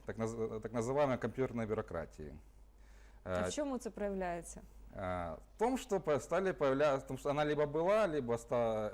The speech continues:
Speaker 1: и вдруг она стала, э, замечаема сми и рег-, регламентным комитетом Верховной Рады, либо она появилась только недавно, в том, что количество законов, э, касающихся I T, вдруг стало резко расти,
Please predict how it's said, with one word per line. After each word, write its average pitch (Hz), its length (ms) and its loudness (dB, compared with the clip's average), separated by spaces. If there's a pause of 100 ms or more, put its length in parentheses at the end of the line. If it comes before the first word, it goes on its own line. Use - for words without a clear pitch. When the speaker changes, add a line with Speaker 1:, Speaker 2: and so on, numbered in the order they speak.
Speaker 1:
и 101 300 -2
вдруг 107 300 -4
она 101 140 -2
стала, 95 420 0 (460)
э, 85 400 -2
замечаема 107 640 2
сми 151 540 -4
и 90 540 0 (280)
рег-, 104 480 -4
регламентным 110 400 -2
комитетом 127 460 -2
Верховной 131 300 -2
Рады, 110 380 4
либо 120 280 2
она 113 120 4
появилась 113 300 4
только 120 180 -4
недавно, 175 520 2 (640)
в - 40 -20
том, 226 160 6
что 196 340 2
количество 180 420 2
законов, 127 540 2 (560)
э, 98 160 -6
касающихся 131 640 0
I 143 60 4
T, 208 180 -2
вдруг 143 260 2
стало 151 260 4
резко 127 340 0
расти, 92 460 0